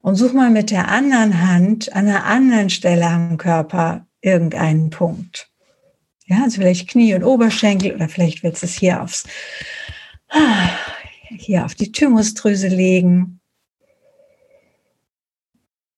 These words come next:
Genau. Und dann spür mal, hm, also ich mag's immer gerne, wenn Haut, äh, Haut an Haut,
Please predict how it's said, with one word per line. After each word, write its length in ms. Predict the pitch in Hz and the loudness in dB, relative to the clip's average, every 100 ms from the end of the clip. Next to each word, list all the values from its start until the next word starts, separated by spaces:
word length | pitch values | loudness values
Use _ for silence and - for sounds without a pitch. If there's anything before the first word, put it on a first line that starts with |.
| _ _ _ _ _ _ _ _ _ _ - | _ _ _ _ _ _ _ _ _ _ -8
Genau. 420 | 175 156 143 147 - - _ _ _ _ _ _ _ _ _ _ _ - - _ _ | -4 -2 -4 -8 -14 -20 _ _ _ _ _ _ _ _ _ _ _ -20 -20 _ _
Und 180 | 226 226 | 2 4
dann 160 | 226 | 4
spür 480 | 214 - - 277 294 | 2 -4 0 2 4
mal, 640 | 277 269 269 269 285 311 392 392 _ _ _ _ _ _ _ _ _ _ _ - | 2 2 2 0 0 0 -2 -8 _ _ _ _ _ _ _ _ _ _ _ -4
hm, 180 | 269 302 | -4 -2
also 160 | 214 | -2
ich 160 | - - | -2 0
mag's 220 | 226 220 | 0 0
immer 200 | 202 214 | 0 0
gerne, 300 | 196 190 208 | 2 0 0
wenn 240 | 190 185 185 | 0 0 2
Haut, 300 | 202 208 - | 2 0 -2
äh, 340 | - - 175 | -8 -6 -2
Haut 220 | 214 220 | 0 0
an 260 | 180 180 185 | 2 2 2
Haut, 540 | 220 285 359 - - | 2 0 -2 -6 -18